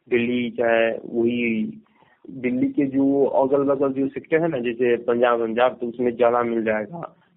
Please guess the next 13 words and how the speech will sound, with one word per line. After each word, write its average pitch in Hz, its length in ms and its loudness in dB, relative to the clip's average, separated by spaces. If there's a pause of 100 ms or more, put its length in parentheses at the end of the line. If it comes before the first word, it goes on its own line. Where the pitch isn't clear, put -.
ये 123 120 2
गाड़ी 127 340 2
है 131 120 0
महिंद्रा 123 640 0
थार, 110 600 -4
एक 120 220 -8
तरह 127 140 2
का 127 220 0
ये, 127 520 -4 (600)
ये 127 220 -2
एक 131 140 -4
जीप 123 500 -6
है। 117 280 -10